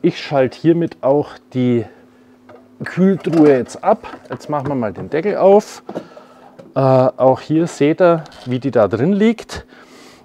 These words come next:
Ein bisschen schräg, weil die nicht anders reinpasst. Aber wie ihr seht, hier ist alles Eis. Also der Akku ist arschig kalt. Ähm, ja, also was soll ich da anders sagen? Ich schalte jetzt aus.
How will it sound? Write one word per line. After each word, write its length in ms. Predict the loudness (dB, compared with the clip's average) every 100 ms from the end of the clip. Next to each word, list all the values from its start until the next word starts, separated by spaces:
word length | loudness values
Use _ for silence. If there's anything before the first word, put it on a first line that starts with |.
| -8
Ein 100 | 2
bisschen 240 | 2 2
schräg, 420 | 0 4 6 6
weil 120 | 4 4
die 100 | 4
nicht 160 | 2
anders 340 | 0 2 2 4
reinpasst. 540 | 2 4 0 0 -2
Aber 60 | -2
wie 100 | 0
ihr 80 |
seht, 280 | 0 0 -2
hier 200 | 0 -2
ist 140 | -2 0
alles 360 | 0 0 0
Eis. 480 | 2 4 4 0 -4
Also 320 | -2 -2 -2
der 200 | 0 0
Akku 320 | 0 -2 -4
ist 360 | -2 -2 -2 -8 -2
arschig 440 | 0 0 -4 -8
kalt. 420 | 0 2 2 -4 -20 -20 -20 -20 -20 -20 -20 _ _ _ -20 -20 _ -20 -2
Ähm, 420 | 4 6 6 2 -2 -12 _ _ _ _ _ _ _ _ 0
ja, 220 | 2 2 -4 -20 -12 2
also 320 | 4 6 4
was 140 | 4
soll 160 | 2 2
ich 60 |
da 140 | 2 2
anders 300 | 0 -2 0
sagen? 320 | 0 0 -4 -12 _ _ _ _ -20 _ _ -8
Ich 180 | -6
schalte 300 | -4 -2 -2
jetzt 120 | -2 -4
aus. 460 | -2 -2 -4 -20